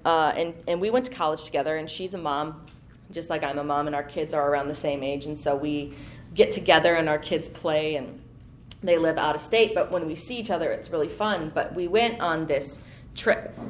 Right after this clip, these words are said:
with several other families. There were, like, a million kids running around. It was chaos. We're like, "We're never doing this again. Next time we get together, adults only."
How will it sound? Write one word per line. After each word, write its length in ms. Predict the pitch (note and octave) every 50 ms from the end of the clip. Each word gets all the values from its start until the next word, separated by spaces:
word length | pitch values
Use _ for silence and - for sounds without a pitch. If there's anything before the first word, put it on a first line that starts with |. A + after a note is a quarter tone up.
| - - -
with 200 | F#3 F3 E3+ -
several 400 | - - A#3 A#3 A#3 A#3 A#3 G#3
other 220 | F#3+ F3+ F3 E3+ E3+
families. 560 | F3 F3+ E3 D#3+ D#3+ E3 D#3+ D#3 D#3 D#3+ -
There 80 | E3+
were, 60 | E3 D#3+
like, 160 | D3+ D3+ D#3
a 40 | D#3
million 360 | D#3+ F3 F3+ F3+ F3+ F3 E3+
kids 220 | - F3 D#3 D#3
running 220 | D#3 D#3 D3+ D3+ D3+
around. 300 | D3 C#3+ C#3 C#3+ C#3+ D3
It 60 | -
was 100 | D3+ -
chaos. 400 | - - D#3 D3+ C#3+ C#3 C#3+ -
We're 80 | D3+ C#3+
like, 160 | C3+ C3+ -
"We're 80 | D3 D3
never 180 | D3 C#3 D3
doing 200 | C#3+ C#3+ C#3 C3+
this 140 | C3+ C#3+ C#3
again. 460 | - D#3 C3 C3+ C#3 C#3 D3 - - -
Next 240 | - E3+ - - -
time 120 | E3+ D3 C#3+
we 60 | C#3+
get 120 | C3 C#3+
together, 440 | - D#3+ C#3+ C3+ C#3+ C#3+ D#3 - -
adults 320 | - C#3+ - A#2+ A#2 - F3+
only." 340 | G3 G#3+ A3 A3 G#3 G3+